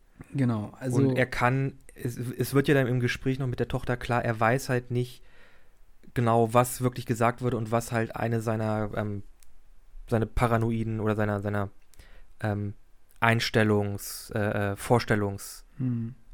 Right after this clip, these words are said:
Speaker 2: Dinger ist.
Speaker 1: Genau.
Speaker 2: Also er kann halt da zwischen Realität und seiner Neurose, wenn er sich der überhaupt bewusst ist, nicht unterscheiden.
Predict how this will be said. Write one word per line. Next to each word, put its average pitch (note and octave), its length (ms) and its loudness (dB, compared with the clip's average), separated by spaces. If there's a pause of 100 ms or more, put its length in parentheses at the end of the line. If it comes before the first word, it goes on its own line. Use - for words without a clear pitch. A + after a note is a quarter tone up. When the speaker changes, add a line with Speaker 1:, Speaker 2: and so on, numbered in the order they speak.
(120)
Speaker 2:
Dinger G2+ 240 0
ist. - 320 -10 (840)
Speaker 1:
Genau. A#2+ 280 -2 (180)
Speaker 2:
Also A#2 140 2
er A#2 60 4
kann A#2+ 240 2
halt A#2 140 4
da A2+ 140 4
zwischen B2 340 0
Realität A2+ 600 2
und A2+ 100 -2
seiner G#2+ 460 0
Neurose, G#2+ 600 0
wenn G#2 120 0
er G#2 80 -2
sich G#2 100 -8
der A2 120 2
überhaupt G#2 220 -2
bewusst G#2 300 -4
ist, G#2+ 140 -12
nicht G#2 140 -10
unterscheiden. G2+ 500 -10